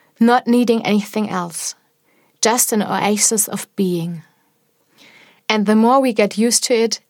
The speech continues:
the easier it gets. To integrate moments of rest. Moments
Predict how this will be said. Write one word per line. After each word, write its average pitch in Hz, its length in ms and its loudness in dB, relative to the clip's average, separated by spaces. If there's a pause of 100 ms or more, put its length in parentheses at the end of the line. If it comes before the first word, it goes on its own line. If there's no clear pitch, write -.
the 208 160 -2
easier 214 440 2
it - 200 -8
gets. - 480 -4 (1000)
To - 120 -2
integrate 240 720 0
moments 208 520 2
of - 220 -8
rest. 170 540 -6 (800)
Moments 269 600 2